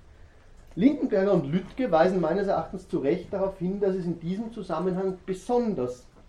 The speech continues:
augenscheinlich sei, dass und wie sich alltägliche Konventionen der kleinen Gewalt mit den Codes gewaltsamer Herrschaft verknüpfen lassen. Zitat nochmal,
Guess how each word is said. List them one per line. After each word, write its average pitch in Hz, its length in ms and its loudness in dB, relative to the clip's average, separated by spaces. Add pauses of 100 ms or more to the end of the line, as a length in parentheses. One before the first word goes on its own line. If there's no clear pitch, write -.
(140)
augenscheinlich 131 720 0
sei, 135 360 -2 (200)
dass 185 360 -2
und 139 180 -4
wie 190 140 -4
sich 190 280 -12
alltägliche 160 680 -4
Konventionen 147 840 0
der 123 120 -6
kleinen 139 420 -2
Gewalt 160 420 0 (680)
mit 180 140 0
den 175 140 4
Codes 190 440 2
gewaltsamer 165 640 2
Herrschaft 147 500 -2
verknüpfen 165 560 -2
lassen. 117 420 -6 (340)
Zitat - 420 -4
nochmal, 185 320 -2